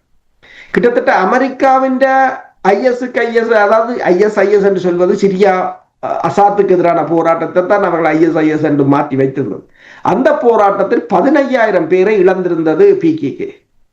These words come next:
ஆனால் இன்றைக்கு அவர்கள் தப்பி ஓட வேண்டிய ஒரு நிலைக்கு, அஹ், கொண்டு வந்து விட்டு, கொண்டு வந்து விட்டிருக்கிறார்கள். அஹ், அப்ப துருக்கியை பொறுத்தவரையில் துருக்கி எப்போதும் எதிர்ப்பாகத்தான் நின்றது.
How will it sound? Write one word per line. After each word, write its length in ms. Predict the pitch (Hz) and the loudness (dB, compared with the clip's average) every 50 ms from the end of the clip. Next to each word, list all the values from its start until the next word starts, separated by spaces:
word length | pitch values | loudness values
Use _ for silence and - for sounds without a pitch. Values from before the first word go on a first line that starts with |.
| _ _ _ | _ _ _
ஆனால் 340 | - 202 202 185 180 190 208 | -2 0 2 2 2 4 2
இன்றைக்கு 720 | 262 277 277 208 196 - - 135 151 175 370 - - - _ _ _ _ _ _ _ _ _ _ _ _ - | 4 2 2 0 -2 -4 -4 -2 -2 -2 -2 -4 -6 -12 _ _ _ _ _ _ _ _ _ _ _ _ -2
அவர்கள் 400 | 185 196 202 196 233 233 226 208 185 170 165 156 147 147 147 143 | 0 0 2 2 2 4 4 4 4 4 2 2 0 0 -2 -2
தப்பி 340 | - 202 196 196 - 247 220 | -2 -2 -4 0 -2 2 2
ஓட 220 | 208 190 180 175 | 4 4 4 2
வேண்டிய 360 | 160 156 147 147 151 151 143 139 | 0 0 -2 0 2 2 2 2
ஒரு 120 | 135 139 | 0 -2
நிலைக்கு, 420 | 147 165 160 170 160 160 - 202 226 269 - - - | -2 0 0 0 -2 -2 -4 -6 -6 -6 -8 -8 -4
அஹ், 240 | - 165 147 147 147 | -4 -2 -2 -2 -2
கொண்டு 180 | - 170 156 | -2 0 0
வந்து 220 | 156 151 156 170 156 | 0 0 0 0 0
விட்டு, 340 | - - - 143 147 135 | 0 -2 -2 -2 -2 -2
கொண்டு 220 | 135 156 151 151 147 | 0 -2 -2 -2 -2
வந்து 100 | 151 147 | -2 -2
விட்டிருக்கிறார்கள். 760 | 143 123 - 135 127 127 - 131 127 113 113 - 160 175 - 302 - - _ _ | -4 -4 -4 -6 -6 -4 -4 -4 -4 -4 -4 -4 -4 -4 -4 -4 -6 -10 _ _
அஹ், 260 | - - 147 139 120 | -4 -2 -2 -2 0
அப்ப 220 | 220 - - 233 | -2 -2 -2 -2
துருக்கியை 520 | - - 190 233 285 294 294 - 330 294 269 | -2 0 2 2 2 0 2 0 0 0 2
பொறுத்தவரையில் 640 | 247 262 254 233 254 247 240 233 240 240 277 302 302 | 0 0 -2 0 0 0 0 0 0 0 0 -2 -2
துருக்கி 400 | - 233 262 277 262 - 320 269 | -2 -2 -2 -2 -2 0 0 0
எப்போதும் 460 | 233 196 196 - 254 254 254 262 240 | 0 0 -2 0 0 0 0 2 2
எதிர்ப்பாகத்தான் 680 | 208 196 214 196 - - 208 196 190 190 165 175 185 175 | 2 2 2 0 0 -2 -2 -2 0 -2 -2 -2 -2 0
நின்றது. 400 | 156 147 143 127 123 120 123 | 0 -2 -2 -2 -4 -4 -4